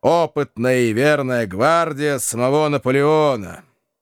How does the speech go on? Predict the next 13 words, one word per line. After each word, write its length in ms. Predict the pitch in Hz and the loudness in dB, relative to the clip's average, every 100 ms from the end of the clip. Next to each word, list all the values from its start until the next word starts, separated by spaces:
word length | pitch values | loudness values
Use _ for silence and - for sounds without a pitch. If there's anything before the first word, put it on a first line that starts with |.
| _ _ _ - | _ _ _ -4
Говорят, 640 | 104 175 285 285 _ _ | 0 4 4 0 _ _
только 420 | 226 277 269 294 | 2 2 0 -2
им 340 | 277 233 285 277 | 0 0 2 2
он 180 | 226 | 0
позволял 520 | 123 165 135 165 170 143 | 0 0 2 2 2 0
критиковать 680 | 147 151 160 165 165 147 | -2 -2 0 2 2 0
свою 260 | - 127 139 | -2 -2 0
политику 760 | 127 151 156 175 - 277 254 - - - - | 0 0 2 0 -2 -2 -2 -2 -16 -20 -2
и 140 | 147 | 0
в 80 | 170 | 2
лицо 440 | 170 - - 185 | 0 0 0 2
называть 460 | 165 147 143 156 127 | 2 2 2 2 0
себя 560 | - 127 156 156 120 | -2 0 2 2 -2